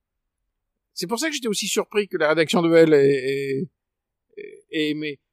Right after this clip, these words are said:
Parce qu'en plus, c'est pas du tout un livre idéologique. C'est, c'est pas, c'est pas un livre de gauche, de droite, ou de, je ne sais quoi. C'est, c'est, c'est un livre qui regarde les gens. Comment ils vivent ?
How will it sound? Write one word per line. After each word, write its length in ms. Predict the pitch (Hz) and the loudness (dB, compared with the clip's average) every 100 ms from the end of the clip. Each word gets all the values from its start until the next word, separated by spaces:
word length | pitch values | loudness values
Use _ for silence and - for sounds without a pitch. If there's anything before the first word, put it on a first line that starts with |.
| _ | _
Parce 100 | - | -10
qu'en 100 | 220 | -8
plus, 120 | 208 269 | -4 -2
c'est 80 | |
pas 100 | 208 | 0
du 140 | 214 208 | 0 0
tout 120 | 233 | -2
un 60 | 202 | -2
livre 160 | 190 | -2
idéologique. 680 | 175 175 190 247 277 - - _ _ _ _ _ _ _ _ _ _ | 0 2 4 2 -4 -8 -20 _ _ _ _ _ _ _ _ _ _
C'est, 800 | _ - - 381 403 359 359 - _ _ _ _ _ | _ -6 -6 -8 -16 -20 -20 -20 _ _ _ _ _
c'est 120 | 139 | -14
pas, 120 | 156 | -10
c'est 120 | 135 | -6
pas 160 | 151 165 | 0 0
un 60 | |
livre 400 | 180 190 165 147 | 0 -2 -2 -2
de 100 | 147 | -2
gauche, 240 | 151 170 151 | 0 0 2
de 80 | 151 | 0
droite, 300 | 147 165 156 | 4 4 2
ou 60 | 147 | -4
de, 240 | 147 151 | -18 -18
je 180 | 131 151 | -16 -10
ne 60 | |
sais 120 | 160 214 | -6 0
quoi. 140 | 247 - _ _ | 0 0 _ _
C'est, 340 | 170 202 185 | -2 2 2
c'est, 280 | 165 196 160 139 - _ - | 0 -2 -4 -8 -16 _ -14
c'est 160 | - | -4
un 40 | 214 | -2
livre 120 | 269 | 4
qui 80 | 226 | 6
regarde 240 | 196 233 | 8 8
les 120 | 208 | 6
gens. 300 | 180 190 226 214 214 - _ _ _ _ _ _ _ _ _ _ | 4 2 -2 -10 -16 -16 _ _ _ _ _ _ _ _ _ _
Comment 260 | 208 226 254 | -2 0 -2
ils 200 | 247 196 | -4 -4
vivent ? 380 | 180 196 262 | -2 -4 -4